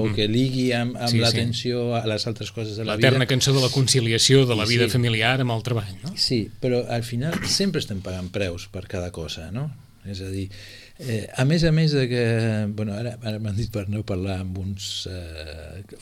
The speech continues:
Speaker 2: fan converses pels, de professionals a alumnes de primer de batxillerat, eh, fan alguns instituts. Eh, ostres, i ara no sé per què t'ho deia, això.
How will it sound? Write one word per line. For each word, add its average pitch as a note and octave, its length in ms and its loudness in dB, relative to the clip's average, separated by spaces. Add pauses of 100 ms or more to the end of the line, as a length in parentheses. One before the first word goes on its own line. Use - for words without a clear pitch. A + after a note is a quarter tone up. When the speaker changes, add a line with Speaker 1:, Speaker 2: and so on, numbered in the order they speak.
Speaker 2:
fan F#2+ 360 -2
converses G2+ 640 -2
pels, F2+ 720 -4
de F#2 120 -6
professionals G#2+ 840 -4 (100)
a F#2+ 280 -4
alumnes G2 480 -4
de F#2 100 -4
primer F#2+ 280 -4
de F#2+ 60 0
batxillerat, F2 680 -6
eh, D2 180 -12
fan D2 220 -16
alguns D#2+ 340 -14
instituts. G2 600 -8 (880)
Eh, G2+ 540 2 (720)
ostres, G2 340 -6
i G2+ 80 -2
ara G2+ 160 -2
no F#2+ 100 -4
sé G2+ 140 -8
per F#2 160 -8
què F#2 120 -4
t'ho F2+ 140 -8
deia, F2 260 -8
això. E2+ 220 -8